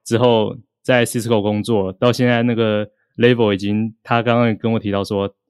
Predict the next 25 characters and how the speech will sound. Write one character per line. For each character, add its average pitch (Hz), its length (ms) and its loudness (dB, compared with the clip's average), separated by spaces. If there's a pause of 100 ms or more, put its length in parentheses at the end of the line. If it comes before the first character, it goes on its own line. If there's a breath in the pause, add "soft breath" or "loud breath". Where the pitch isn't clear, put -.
(180)
他 123 100 0
已 - 40 2
经 113 40 2
不 113 80 2
想 110 100 2
谈 95 140 -4
M 95 100 -2
B 101 140 0
A， 98 60 0
他 113 80 0
要 113 80 0
谈 98 260 -4
更 123 180 4
深 113 220 0
入 110 220 0
的， 95 120 -2
只 104 140 -4
有 107 100 2
他 107 220 -4
能 98 140 -4
够 110 120 0
谈 101 240 -6
的 98 120 -2
话 101 260 0
题。 - 320 -14